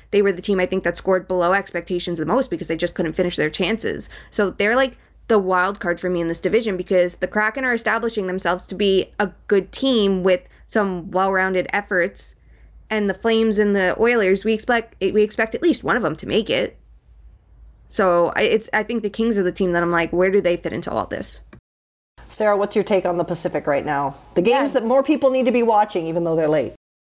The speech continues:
Speaker 3: Even though they're losing. Um,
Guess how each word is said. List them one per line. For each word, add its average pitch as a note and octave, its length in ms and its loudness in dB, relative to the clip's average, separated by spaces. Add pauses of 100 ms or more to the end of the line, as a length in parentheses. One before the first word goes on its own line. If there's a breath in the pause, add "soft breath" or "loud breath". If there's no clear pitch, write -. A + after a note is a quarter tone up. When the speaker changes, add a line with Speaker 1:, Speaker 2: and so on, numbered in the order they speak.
(720 loud breath)
Speaker 3:
Even G3 220 -4
though G3 140 -2
they're G3+ 140 2
losing. F3 440 0 (120)
Um, G3 400 0